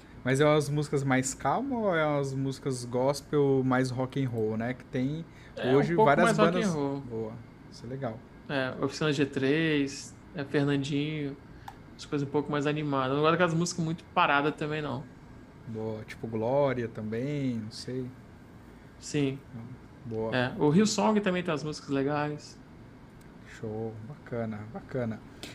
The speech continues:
Speaker 1: E o que que você gosta de beber?
Speaker 2: É, então, eu não sou muito de, de bebida, não. Eu costumo mais beber suco, água, refrigerante, mas de vez em quando eu tomo uma cerveja, é,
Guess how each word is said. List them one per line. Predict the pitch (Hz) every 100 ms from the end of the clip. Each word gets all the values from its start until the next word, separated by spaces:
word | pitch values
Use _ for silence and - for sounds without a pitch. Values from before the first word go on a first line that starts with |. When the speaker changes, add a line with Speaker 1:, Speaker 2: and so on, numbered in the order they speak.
| -
Speaker 1:
E | 135
o |
que | 156
que | 156
você | 170 165 156
gosta | 143 143 139
de | 135
beber? | 135 131 117 107 - - - - - - - - - - - - - - - -
Speaker 2:
É, | 180 202
então, | 208 156
eu | 160
não | 220
sou | 233
muito | 233 233 240
de, | 220 240 240 233 208
de | 170
bebida, | 170 185 175 185 208 208
não. | 196 147 139 -
Eu | 151
costumo | 147 - 165
mais | 156 156
beber | 151 160 226 226
suco, | - 180 196 151
água, | 151 156
refrigerante, | 147 - 143 139 151 190 - - -
mas | 160 202 202
de | 202
vez | 226
em |
quando | 233 254
eu | 277
tomo | 277 254
uma |
cerveja, | 247 214 160 151 185 214 165 143 139 170 - -
é, | 143 139 135 135 127